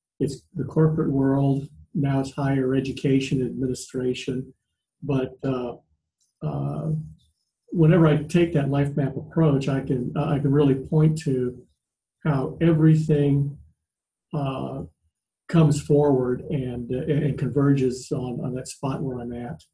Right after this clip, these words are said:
Uh, but, uh, one thing that,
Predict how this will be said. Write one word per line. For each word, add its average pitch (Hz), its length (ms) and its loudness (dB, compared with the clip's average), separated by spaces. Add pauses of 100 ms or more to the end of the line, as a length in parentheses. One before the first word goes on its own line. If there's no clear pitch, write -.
(640)
Uh, 143 220 -2
but, 156 380 0 (800)
uh, 147 80 -2
one 175 300 4
thing 147 360 2
that, 135 300 -2